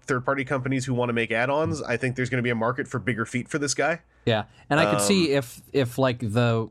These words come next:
Speaker 2: hips and waist are weak,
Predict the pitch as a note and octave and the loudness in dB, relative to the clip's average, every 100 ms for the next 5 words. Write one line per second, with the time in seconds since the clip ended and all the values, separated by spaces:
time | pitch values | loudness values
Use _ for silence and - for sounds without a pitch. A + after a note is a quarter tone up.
0 | - - D3 D3 - - C3 C3 A#2 A2+ | -10 -2 0 0 -2 -2 0 2 2 0
1 | A2 A#2 B2+ B2 - - - - - A#2 | 0 2 2 0 -4 -8 -12 -10 0 2
2 | A2 A2 A2+ - - | 2 2 0 -2 -12